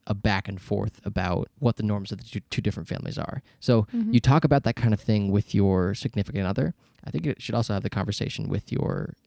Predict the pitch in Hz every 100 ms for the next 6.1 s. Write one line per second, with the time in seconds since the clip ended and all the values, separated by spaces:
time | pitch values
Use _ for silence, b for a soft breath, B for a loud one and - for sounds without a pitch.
0 | - 208 185 - 143 143 _ _ - 285
1 | 359 - 359 285 240 220 214 202 - 214
2 | - 202 196 180 - 185 220 233 - 190
3 | - 196 190 - - _ - 208 247 -
4 | 208 220 208 196 185 196 202 202 196 190
5 | 196 196 - _ _ - - 233 240 254